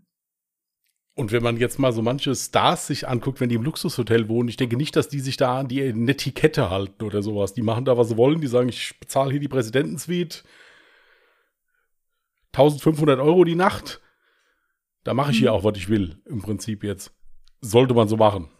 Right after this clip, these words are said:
Speaker 1: Aber wie gesagt, so für Etepetete bin ich auch nicht zu haben, so.
Speaker 2: Ja, ich auch nicht. Also i-, ich hätte jetzt auch wirklich tiefgründige Fragen entdeckt. Jetzt ist die Frage, welche Frage ist zu tiefgründig?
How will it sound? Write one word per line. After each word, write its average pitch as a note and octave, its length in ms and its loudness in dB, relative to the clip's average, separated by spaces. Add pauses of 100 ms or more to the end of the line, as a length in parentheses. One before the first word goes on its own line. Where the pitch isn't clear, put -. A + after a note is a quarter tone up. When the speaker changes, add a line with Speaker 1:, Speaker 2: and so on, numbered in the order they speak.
(640)
Speaker 1:
Aber A#2 180 6
wie B2 80 0
gesagt, A2 300 0
so A2+ 140 -2
für - 360 -2
Etepetete A#2+ 600 0
bin G#2+ 160 -2
ich G#2 100 -8
auch G2 100 -10
nicht - 360 -12
zu F#2+ 140 -8
haben, F2 300 -12 (120)
so. F#2+ 280 -14 (1000)
Speaker 2:
Ja, G3+ 300 4 (840)
ich F#3+ 220 6
auch F3+ 100 2
nicht. F#3+ 300 -2 (1300)
Also F#3 200 -4
i-, - 240 -14
ich - 260 -6
hätte - 140 -4
jetzt A3 340 0
auch G3+ 220 -4
wirklich A#3+ 600 0 (400)
tiefgründige F3+ 720 2
Fragen E3 400 -2
entdeckt. D#3+ 400 -6 (100)
Jetzt G3 220 2
ist G3 120 -2
die A3+ 80 6
Frage, E3 640 -4 (500)
welche E3+ 260 2
Frage D#3 400 -4
ist - 260 -12
zu D#3+ 140 -2
tiefgründig? - 760 -8